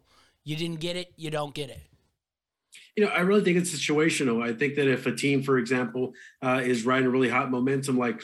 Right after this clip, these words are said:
Speaker 2: let's just take it back to week eighteen, uh, San Francisco forty-niners versus the L A Rams. You know, you had that, you know, was it, like, forty-five seconds left on the game, but the forty-niners were driving the ball.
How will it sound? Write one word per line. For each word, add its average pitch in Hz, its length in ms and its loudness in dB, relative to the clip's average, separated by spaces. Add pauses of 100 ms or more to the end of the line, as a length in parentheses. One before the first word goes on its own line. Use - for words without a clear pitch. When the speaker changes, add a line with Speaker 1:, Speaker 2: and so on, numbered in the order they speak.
Speaker 2:
let's 120 200 -4
just 131 140 -6
take 135 140 2
it 131 80 2
back 127 260 0
to 135 80 -2
week 123 260 2
eighteen, 127 580 0 (260)
uh, 123 280 0
San 131 180 -2
Francisco 117 360 -4
forty-niners 120 560 2
versus 110 340 -2
the 117 100 0
L 113 140 2
A 110 80 0
Rams. 113 500 -2 (300)
You 123 120 2
know, 123 100 4
you 123 220 2
had 127 300 0
that, 120 320 -2
you 123 100 0
know, 117 340 -4
was 131 240 0
it, 113 60 0
like, 110 160 -2
forty-five 123 520 0
seconds 120 280 -2
left 127 180 -2
on 120 80 0
the 113 80 0
game, 135 400 2 (380)
but 139 120 0
the 123 60 -6
forty-niners 143 540 2
were 135 80 4
driving 131 300 2
the 120 100 0
ball. 120 400 -2